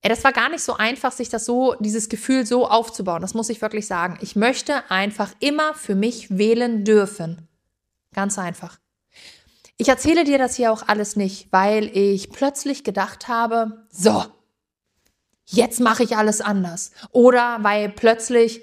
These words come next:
es ist der erste erste, ab heute verändere ich mein ganzes Leben.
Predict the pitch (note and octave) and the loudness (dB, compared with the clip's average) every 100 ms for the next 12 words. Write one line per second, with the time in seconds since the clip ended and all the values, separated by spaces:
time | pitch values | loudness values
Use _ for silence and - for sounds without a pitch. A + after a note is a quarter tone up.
0 | _ - G3+ - E3 F#3+ G3 - F#3+ G3 | _ -6 -4 -2 -2 -4 -4 -6 -4 -6
1 | F#3+ - F#3 _ _ - G#3+ - G3+ G#3 | -6 -10 -12 _ _ -14 -6 2 2 2
2 | G3+ G3 - _ - - G#3 A3 G3+ G3 | -2 -4 -10 _ -12 0 4 4 4 2
3 | G3 F#3+ G3 G3 F#3+ G#3 G3 F3+ F3 | 0 0 -2 -4 -2 2 4 2 -4